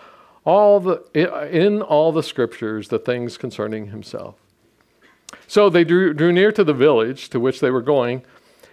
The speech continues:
and he acted as if they were going farther. But they urged him strongly, saying, 'Stay with us, for it is toward evening, and the day is now far spent.'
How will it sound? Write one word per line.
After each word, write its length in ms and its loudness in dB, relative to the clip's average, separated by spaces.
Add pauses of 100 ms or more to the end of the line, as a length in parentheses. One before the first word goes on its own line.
and 100 0
he 160 2
acted 400 0
as 280 0
if 120 0
they 120 0
were 100 0
going 300 0
farther. 540 -4 (840)
But 100 2
they 160 2
urged 400 2
him 140 -2
strongly, 600 -4
saying, 560 -4 (680)
'Stay 380 0
with 180 -2
us, 220 -10
for 240 2
it 60 2
is 260 0
toward 300 2
evening, 360 0
and 100 -4
the 60 -2
day 240 2
is 260 -2
now 300 -2
far 320 -6
spent.' 460 -14